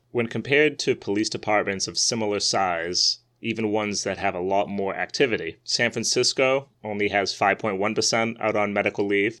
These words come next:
San Diego one point three. Over in Worcester, under five percent are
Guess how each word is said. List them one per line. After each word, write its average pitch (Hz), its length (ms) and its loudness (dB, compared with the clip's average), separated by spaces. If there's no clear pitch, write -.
San 101 280 0
Diego 101 640 2
one 104 180 -2
point 101 280 -2
three. 110 300 -4
Over 101 280 0
in 98 120 0
Worcester, 127 420 2
under 107 180 -2
five 113 300 4
percent 110 460 -2
are 92 340 -6